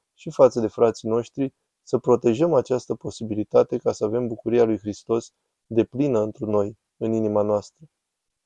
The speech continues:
Această bucurie nu depinde de buletinele de știri, nici de situațiile din această lume, nici de ceea ce se întâmplă în jurul nostru și în exterior, ci este vorba de o bucurie lăuntrică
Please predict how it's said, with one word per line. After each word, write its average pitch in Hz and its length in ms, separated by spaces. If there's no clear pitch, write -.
Această 185 360
bucurie 156 420
nu 151 140
depinde 131 420
de 110 120
buletinele 113 580
de 113 120
știri, 113 400
nici 151 180
de 139 80
situațiile 117 640
din 107 140
această 107 400
lume, 110 360
nici 135 180
de 127 180
ceea 123 320
ce 123 140
se 117 140
întâmplă 113 460
în 104 80
jurul 113 260
nostru 107 340
și - 140
în 110 60
exterior, 107 540
ci - 80
este 113 200
vorba 123 300
de 120 80
o 117 80
bucurie 113 440
lăuntrică 117 640